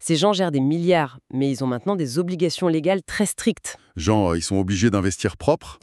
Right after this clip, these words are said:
Speaker 1: C'est ça, ils doivent placer un certain pourcentage de leur portefeuille dans des projets qui respectent les critères E S G, donc environnementaux, sociaux et de gouvernance. En émettant ces fameuses obligations G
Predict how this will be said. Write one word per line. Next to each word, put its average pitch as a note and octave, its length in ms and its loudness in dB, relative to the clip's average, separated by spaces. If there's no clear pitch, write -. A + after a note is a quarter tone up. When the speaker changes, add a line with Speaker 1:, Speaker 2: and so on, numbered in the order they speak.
Speaker 1:
C'est C4+ 100 -2
ça, G#3 340 0
ils E3+ 180 -6
doivent A3 380 0
placer A3 420 0
un F3+ 100 2
certain G3 520 -4
pourcentage A3 760 -2
de E3 100 -2
leur D#3+ 160 -2
portefeuille G3 680 -2
dans F3 200 2
des F3 120 2
projets F#3+ 460 -2
qui F#3+ 160 -8
respectent F3 480 -4
les E3 100 -4
critères F#3+ 380 -2
E D#3+ 40 4
S C#3+ 180 2
G, F#3 260 0
donc D3+ 260 -4
environnementaux, D3 840 0
sociaux G3+ 540 0
et F3 120 0
de D#3+ 80 -4
gouvernance. D3+ 760 -4
En D#3 220 4
émettant G#3+ 520 2
ces D3 180 -10
fameuses D3 420 -4
obligations D3 800 -2
G C#3+ 340 -2